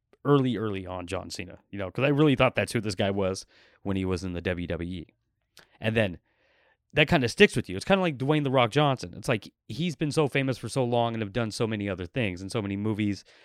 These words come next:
You see him on social media everywhere. He's kinda like Kevin Hart. He's just all over the place and super famous. Like, he'd probably run for president and have a good chance of winning. And so, like,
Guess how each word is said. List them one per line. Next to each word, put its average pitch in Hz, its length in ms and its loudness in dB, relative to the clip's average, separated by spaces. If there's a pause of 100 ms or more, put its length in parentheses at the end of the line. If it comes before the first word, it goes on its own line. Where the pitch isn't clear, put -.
(160)
You 110 80 -6
see 113 160 -2
him 110 80 0
on 104 120 -4
social 98 320 -4
media 107 360 0
everywhere. 101 560 -2 (200)
He's - 80 -16
kinda 170 180 4
like 135 120 0
Kevin 110 200 0
Hart. 98 160 -2
He's - 120 -10
just 120 120 -6
all 127 180 2
over 110 100 0
the 90 80 -6
place - 240 -12 (560)
and 104 240 -4
super 120 200 -2
famous. - 400 -6
Like, 104 160 -4
he'd 127 180 -8
probably 123 200 2
run 120 140 0
for 101 60 -8
president 113 320 2
and 104 40 -2
have 101 80 0
a 95 40 -6
good 104 120 -4
chance 98 200 -4
of 90 60 -4
winning. 82 200 -12 (840)
And 104 460 -2 (360)
so, - 140 0
like, 123 140 2